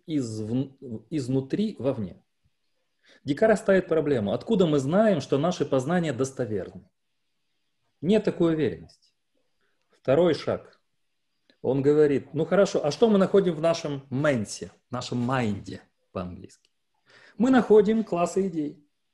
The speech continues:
Давайте их разберем. А вот эти идеи нами придуманы, кентавр какой-то, фикция. А вот идеи, взятые извне. Например, я протягиваю руку к камину,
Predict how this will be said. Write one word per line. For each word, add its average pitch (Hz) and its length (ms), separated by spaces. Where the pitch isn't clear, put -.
Давайте 196 300
их 196 100
разберем. 185 500
А 156 80
вот 196 180
эти 190 200
идеи 170 220
нами 156 260
придуманы, 127 480
кентавр 110 480
какой-то, - 400
фикция. - 440
А 117 120
вот 196 180
идеи, 196 340
взятые 170 600
извне. 143 420
Например, 131 460
я 120 80
протягиваю 143 500
руку 135 220
к - 80
камину, 190 600